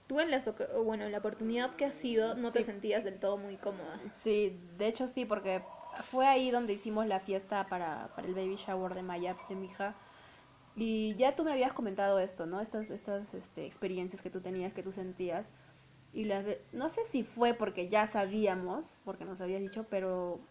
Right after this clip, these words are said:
Speaker 2: pero como te digo, a mí normalmente no soy de sentir rápido o presentir algo, pero cuando entré O sea,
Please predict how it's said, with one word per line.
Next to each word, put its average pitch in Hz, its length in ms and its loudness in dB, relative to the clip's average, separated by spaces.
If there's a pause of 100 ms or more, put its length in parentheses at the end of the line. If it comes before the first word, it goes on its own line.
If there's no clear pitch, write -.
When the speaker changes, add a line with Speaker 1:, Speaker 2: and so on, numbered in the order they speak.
(400)
Speaker 2:
pero 202 200 0
como 202 220 -2
te 208 80 0
digo, 233 180 4
a 240 60 8
mí 247 100 2
normalmente 254 680 2
no 254 220 0
soy 247 260 2
de 202 160 2
sentir 190 560 -6
rápido 180 480 -2
o - 640 -8
presentir 185 560 -2
algo, 180 300 0 (520)
pero 208 240 4
cuando 196 280 4
entré 233 440 4 (500)
O 208 40 -6
sea, 190 320 0